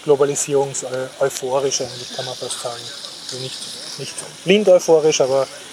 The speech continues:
er versucht halt die positiven Sachen rauszustreichen. Und, und gibt, äh, sehr, sehr viele Beispiele über Global Supply Chains, wie das funktioniert und Just-in-Time-Production und, und Sachen, aber immer konkret halt. Er erzählt von irgendwelchen Studenten, die dort und dort studiert haben,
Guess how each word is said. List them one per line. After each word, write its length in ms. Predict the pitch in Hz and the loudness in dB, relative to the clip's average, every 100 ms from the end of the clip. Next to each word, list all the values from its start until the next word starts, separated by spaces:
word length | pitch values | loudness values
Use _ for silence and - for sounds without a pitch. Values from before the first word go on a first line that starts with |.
| - | -12
er 60 | 143 | -6
versucht 260 | 139 139 | -4 0
halt 120 | 139 127 | -2 -2
die 40 | |
positiven 500 | 123 127 131 131 135 | -6 -6 -6 -8 -8
Sachen 280 | 135 123 135 | -6 -6 -8
rauszustreichen. 960 | 117 117 - 123 127 120 - 123 - - - - - | -10 -8 -6 -8 -8 -10 -12 -18 -18 -18 -18 -18 -10
Und, 180 | 139 131 | -8 -8
und 120 | 139 | -6
gibt, 180 | - - | -6 -4
äh, 320 | 151 131 127 | -2 0 0
sehr, 340 | 123 143 131 127 | 2 2 2 0
sehr 180 | - 139 | 2 2
viele 180 | - 139 | 4 2
Beispiele 500 | 131 127 139 143 139 | 2 0 0 -2 0
über 120 | 139 | -2
Global 420 | - 135 135 135 131 139 - | 2 2 4 0 -2 -8 -2
Supply 320 | 143 131 135 | 0 0 -4
Chains, 460 | - 139 135 135 | -2 0 0 -6
wie 80 | 135 | -8
das 120 | 131 | -6
funktioniert 520 | - 135 - 135 131 131 | -6 -8 -8 -6 -6 -6
und 80 | 127 - - - - | -12 -16 -18 -18 -14
Just-in-Time-Production 1160 | - 135 - 151 143 127 127 131 131 123 - - | 2 2 2 -2 0 0 0 -4 -2 -4 -6 -8
und, 160 | 131 131 - - - | -8 -12 -16 -20 -14
und 80 | 143 | 2
Sachen, 180 | 135 147 | 4 4
aber 120 | 147 | 2
immer 180 | 156 156 | 4 4
konkret 500 | 165 156 127 135 - | 2 0 -2 -2 -2
halt. 200 | 127 131 | -2 -4
Er 140 | 127 | -8
erzählt 260 | 127 139 127 | -2 -2 0
von 100 | 143 | -4
irgendwelchen 360 | 139 135 143 | -4 -4 -6
Studenten, 500 | - 147 139 143 147 | -6 -2 -2 -4 -8
die 80 | 135 | -4
dort 200 | 143 135 | -2 -2
und 120 | 135 | -2
dort 100 | 120 | -4
studiert 460 | 131 151 - 139 - | -4 -8 -2 0 0
haben, 160 | 135 | -6